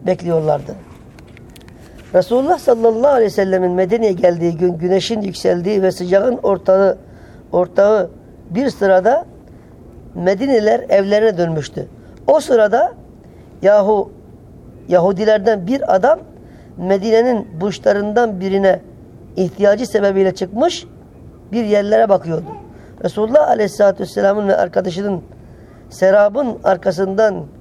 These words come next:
kendilerini sürüklediğini ve gelmekte olduklarını görünce senin çıkabil-, sesinin çıkabildiği kadar seslenmekten kendini alıkoyamadı. "Ey Arap,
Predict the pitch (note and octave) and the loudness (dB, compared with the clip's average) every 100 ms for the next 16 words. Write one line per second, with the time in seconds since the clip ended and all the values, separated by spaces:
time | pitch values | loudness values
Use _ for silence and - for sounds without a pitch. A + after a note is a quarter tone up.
0 | - F#3 F#3 F#3 G3 G#3 G3 - F#3 F#3 | -4 -2 -2 -2 -2 0 -2 -4 -6 -4
1 | F#3 F#3 G3+ A3 E3 - - - - - | -6 -4 -2 0 -2 -10 -20 -20 -10 -4
2 | F3 G3 G3+ G3 - C#4 G#3 G3+ G3 F#3+ | 0 0 0 -2 0 0 0 -2 -2 0
3 | F#3 F3+ F3 G3 A3+ G#3+ C4+ E4 - - | 0 0 -2 -2 -2 2 2 0 -8 -20
4 | - - - - - - - - G3+ C4 | -20 -20 -20 -20 -20 -20 -18 -4 0 0
5 | A3 - - G3 F#3+ G3 G3+ F#3+ - - | -2 -8 -12 -6 -2 -2 -2 -8 -10 -8
6 | G3 G#3+ A#3 A3 - G3+ G3+ G3+ G3 B3 | -6 -4 -4 -6 -4 -2 0 -2 -6 -6
7 | - A3 C#4 C#4+ - - - - - - | -2 0 0 -2 -6 -20 -20 -20 -10 -6
8 | F3 G3+ G3+ F#3+ - B3 A#3 G#3+ G3 F#3 | -4 -4 -4 -4 -2 -2 0 -2 -2 -2
9 | G#3+ D4+ D#4 - - - - F#3+ G3 F#3+ | -2 -2 -2 -12 -20 -20 -2 0 0 0
10 | G#3 G#3 E3+ D3 - - - - - - | 0 2 0 -4 -10 -18 -20 -20 -20 -2
11 | A3+ C4 B3 A#3+ - G3 G#3 F#3+ | 0 2 0 -2 0 2 4 2